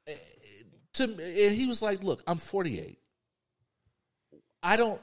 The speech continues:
have those same things to rap about now. What am I gonna, I'm forty-eight. You want me to rap about my colonoscopy? Or that I'm losing my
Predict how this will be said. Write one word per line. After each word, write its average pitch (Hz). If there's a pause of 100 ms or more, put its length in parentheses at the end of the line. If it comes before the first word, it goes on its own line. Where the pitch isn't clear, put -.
(220)
have 208
those 165
same 170
things 170
to 160
rap 123
about 113
now. 107
What 160
am 214
I 208
gonna, 190 (280)
I'm 185
forty-eight. 233
You 185
want 214
me 214
to 190
rap 175
about 180
my 175
colonoscopy? 185 (920)
Or 151
that 160
I'm 147
losing 185
my 160